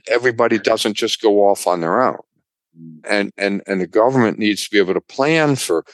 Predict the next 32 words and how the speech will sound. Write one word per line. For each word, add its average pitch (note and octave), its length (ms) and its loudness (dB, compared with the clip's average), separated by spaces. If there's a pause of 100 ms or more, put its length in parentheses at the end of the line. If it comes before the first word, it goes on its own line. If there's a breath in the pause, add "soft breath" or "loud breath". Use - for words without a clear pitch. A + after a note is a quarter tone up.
(120)
public F#2+ 300 -2
facilities, E2+ 640 0
et E2 100 -4
cetera, D#2+ 440 0 (280 soft breath)
that F#2+ 100 2
relate B2 360 0
to F2 80 -4
what's C#2 220 -2
happening. A1+ 420 -4 (600 soft breath)
But A2+ 200 2 (640)
when B2+ 380 0
we F3 420 2 (420)
get C3+ 300 -2
carried A#2 340 2
away F#2 360 4
to - 160 -10
the D2+ 80 -12
point G2 320 -4
where F2+ 100 0
we're E2+ 120 -2
saying F#2 460 0 (340 soft breath)
that F#2 220 2 (1600)
you B2+ 180 0
have B2+ 200 0
to B2 80 0
have G#2 120 0
a - 80 2
front A2+ 320 -4
porch A2+ 380 0
on D#2+ 100 0
a D#2 80 0
house, - 720 -2